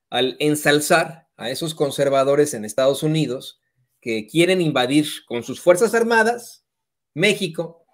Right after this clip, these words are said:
dizque para combatir al crimen organizado. Le voy a rogar a don David que por favor nos ponga en pantalla el tuit del comandante Borolas,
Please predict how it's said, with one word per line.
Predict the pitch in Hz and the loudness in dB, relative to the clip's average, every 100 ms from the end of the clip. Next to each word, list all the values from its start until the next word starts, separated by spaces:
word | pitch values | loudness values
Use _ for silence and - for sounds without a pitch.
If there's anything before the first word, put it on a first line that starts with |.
| _ | _
dizque | - 151 240 - - 165 | -6 -2 0 -2 -6 -8
para | 156 113 107 | -6 -10 -8
combatir | 113 110 113 - 143 | -6 -4 -4 -2 0
al | 139 | 0
crimen | 139 139 147 | 0 -2 2
organizado. | 151 165 196 240 269 240 170 - _ _ _ - | 2 2 2 6 8 8 8 2 _ _ _ -4
Le | 117 | 0
voy | 139 170 | 4 4
a | |
rogar | 151 135 151 | 4 4 4
a | |
don | 143 123 | 2 0
David | 117 147 | -2 0
que | 156 | -2
por | 156 117 | -2 -2
favor | 120 139 | 0 0
nos | 160 156 | -2 -2
ponga | 160 156 160 | 0 2 2
en | 160 | 2
pantalla | 131 127 143 131 127 123 _ _ - | -2 0 0 2 0 -8 _ _ -6
el | 123 127 | -4 0
tuit | 170 165 - - _ _ _ | 0 0 -4 -20 _ _ _
del | - 120 117 | -6 -2 -2
comandante | 110 123 123 135 156 156 151 131 | -2 -2 -2 0 0 4 4 4
Borolas, | 120 131 147 139 156 - - | 2 4 6 4 0 -6 -16